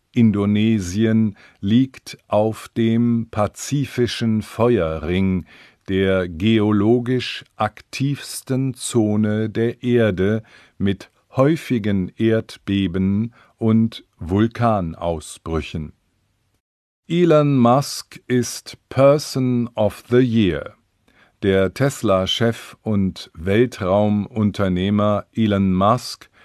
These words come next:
ist vom amerikanischen Nachrichtenmagazin Time zur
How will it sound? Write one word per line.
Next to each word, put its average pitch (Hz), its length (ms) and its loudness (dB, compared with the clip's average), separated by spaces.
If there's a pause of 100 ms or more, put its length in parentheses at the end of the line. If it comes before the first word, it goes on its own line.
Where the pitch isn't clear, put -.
(420)
ist - 520 -2
vom 104 580 -2 (120)
amerikanischen 107 1200 0
Nachrichtenmagazin 104 2000 -2
Time 110 560 0 (420)
zur 110 560 0